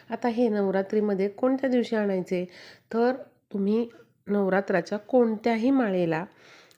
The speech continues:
नवव्या माळेपर्यंत, म्हणजे महानवमीपर्यंत कधीही तुम्ही घरामध्ये हे एक पान आणा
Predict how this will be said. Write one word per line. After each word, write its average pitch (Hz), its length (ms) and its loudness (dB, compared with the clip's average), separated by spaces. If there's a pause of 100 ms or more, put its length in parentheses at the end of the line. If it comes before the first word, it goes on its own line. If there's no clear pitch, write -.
नवव्या 208 400 0
माळेपर्यंत, 185 840 -2
म्हणजे 165 240 -2
महानवमीपर्यंत 190 1080 -2 (280)
कधीही 202 500 0
तुम्ही 185 400 -2
घरामध्ये 180 540 -4
हे 180 240 -2
एक 185 340 -6
पान 175 220 -4
आणा 170 240 -4